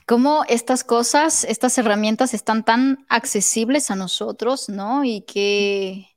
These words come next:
muchas veces olvidamos, muchas veces lo olvidamos o ni siquiera, aunque las tengamos presentes, nos damos esa oportunidad de darles espacio en el día,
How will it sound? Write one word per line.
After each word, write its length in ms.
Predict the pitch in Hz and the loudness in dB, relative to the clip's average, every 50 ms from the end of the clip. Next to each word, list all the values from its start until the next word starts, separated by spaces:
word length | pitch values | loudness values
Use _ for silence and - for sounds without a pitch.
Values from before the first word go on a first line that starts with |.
| _ _ _ _ _ _ _ _ _ _ | _ _ _ _ _ _ _ _ _ _
muchas 300 | 240 226 - 330 330 302 | -10 -4 -2 -2 -2 0
veces 320 | 311 330 - 339 320 - 240 | 0 -2 -2 -2 -4 -2 0
olvidamos, 840 | 208 196 180 190 185 180 202 220 240 269 269 233 180 180 170 - - | 0 0 0 -2 -2 0 2 2 2 2 2 0 -2 -4 -8 -10 -10
muchas 300 | 190 185 - 202 185 185 | -10 -10 -8 -8 -8 -6
veces 280 | 196 196 208 202 202 | -6 -8 -8 -8 -6
lo 80 | - 196 | -4 -4
olvidamos 720 | 190 190 180 190 180 190 190 196 202 208 220 233 233 - - _ | -2 -2 -2 -2 -2 0 0 0 0 0 -2 -2 -2 -4 -10 _
o 280 | - 202 196 196 202 214 | -4 -2 0 2 2 0
ni 140 | 214 214 196 | 0 -2 -4
siquiera, 560 | - 214 202 - 220 226 240 247 269 285 294 - - _ _ _ - - - _ _ - | -6 -8 -8 -2 0 0 2 2 2 0 -2 -6 -16 _ _ _ -20 -20 -20 _ _ -4
aunque 280 | - 214 208 - - 208 | -4 -2 -2 -2 -4 -2
las 220 | 196 196 196 - | -2 -2 -2 -4
tengamos 480 | - 196 185 190 202 220 247 262 254 - | -8 -10 -6 -2 -2 0 0 0 -2 -2
presentes, 560 | - 196 190 - - 196 196 196 - 233 - | -4 -6 -6 -6 -6 -8 -6 -4 -4 -4 -4
nos 160 | 214 202 175 | -4 -8 -6
damos 320 | 190 202 208 226 226 - 226 | -6 -6 -4 -4 -6 -6 -6
esa 160 | 220 - 226 | -4 -4 -6
oportunidad 760 | 214 - 196 180 180 - - 190 185 180 180 190 196 202 226 | -4 -4 -6 -6 -6 -6 -8 -8 -6 -6 -4 -2 0 0 2
de 140 | 220 196 | 0 0
darles 420 | 185 190 190 190 202 214 208 - 190 | -2 -2 -4 -2 -4 -6 -6 -6 -8
espacio 600 | 170 - - - _ - 180 185 196 - - 208 | -8 -10 -10 -8 _ -2 0 0 0 -2 -4 -6
en 80 | 202 190 | -6 -6
el 240 | 185 180 180 175 165 | -8 -8 -10 -8 -8
día, 480 | 180 180 185 185 196 208 240 277 - | -6 -6 -4 -4 -4 -4 -4 -6 -10